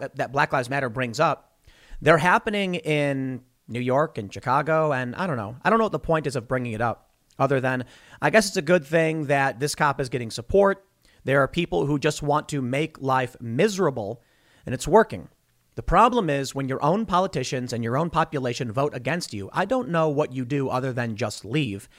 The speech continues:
And I don't know, understand why there are cops who wanna sit around and, and keep doing something that people are telling them not to do. Well, which brings me to this story here. This one may actually be illegal. University of Minnesota student leader urges peers to make life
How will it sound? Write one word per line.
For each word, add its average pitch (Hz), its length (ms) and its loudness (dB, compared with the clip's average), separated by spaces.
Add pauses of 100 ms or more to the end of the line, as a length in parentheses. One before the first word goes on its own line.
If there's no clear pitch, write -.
(220)
And 120 80 0
I - 20 4
don't 202 140 6
know, 190 120 8
understand 160 440 0
why 143 80 0
there 131 140 -2
are 120 40 -4
cops 151 260 0
who 143 60 -6
wanna 127 160 -2
sit 143 160 -2
around 127 300 0
and, 117 160 -8
and 127 160 -8
keep - 240 -4
doing 185 240 4
something 131 380 -4
that 131 120 -6
people 165 240 -2
are 151 60 2
telling 175 260 2
them 135 240 -4
not 117 260 -6
to 165 60 -6
do. 156 300 0 (800)
Well, 131 120 0
which 160 140 -2
brings 185 180 0
me 127 160 -4 (440)
to 151 100 2
this 165 140 2
story 156 300 4
here. 165 280 -2 (380)
This 240 180 2
one 302 180 4
may 190 100 0
actually 170 400 -2
be 143 340 -4
illegal. 139 560 -2 (260)
University 214 540 4
of 170 100 0
Minnesota 175 380 0
student 190 400 0
leader 143 380 -2
urges 202 440 0
peers 160 340 -2
to 139 120 -6
make 143 260 -2
life 139 220 0